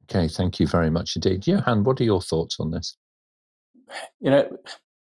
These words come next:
Speaker 2: because it's such a complex thing and people normally want to make something simple, we've got a very definitive checklist. So we literally go through a nine-step approach, which is iterative.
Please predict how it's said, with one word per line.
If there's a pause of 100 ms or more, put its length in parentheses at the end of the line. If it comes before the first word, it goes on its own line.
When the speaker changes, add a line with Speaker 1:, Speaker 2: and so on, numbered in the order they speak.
(800)
Speaker 2:
because
it's
such
a
complex
thing
and
people
normally
want
to
make
something
simple, (720)
we've
got
a
very
definitive (220)
checklist. (800)
So (200)
we
literally
go
through
a (200)
nine-step (920)
approach, (400)
which
is
iterative.